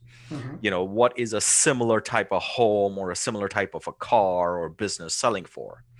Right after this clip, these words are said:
Speaker 2: And the third way of doing it is, um, a cost approach, as in what might it cost to build that house, to build that business, or to build that bridge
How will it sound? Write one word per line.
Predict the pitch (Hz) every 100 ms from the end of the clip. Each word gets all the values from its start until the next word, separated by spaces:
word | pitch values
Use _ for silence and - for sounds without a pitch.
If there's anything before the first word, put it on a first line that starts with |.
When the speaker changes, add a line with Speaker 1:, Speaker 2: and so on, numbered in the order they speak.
| - - - - -
Speaker 2:
And | 127
the | 123
third | 123 - 208 196 127
way | 113
of | 98
doing | 95 95 90
it | 87
is, | 80 123 185 - 107
um, | 110 110 107 _ - - - -
a | 110 113
cost | 110 - 175 -
approach, | - - 92 -
as | 113
in | 131 127 92 _ -
what | 190 - -
might | 139 135
it | 120 -
cost | - - 214 127 - - - - - - - - - -
to | 120
build | 107 135 151
that | 151 143
house, | 120 120 113 110 -
to | 104
build | 120 123
that | 127 113
business, | 110 101 110 127
or | 113
to | 123
build | 113 131 127
that | 123 107
bridge | 135 147 92 87 - -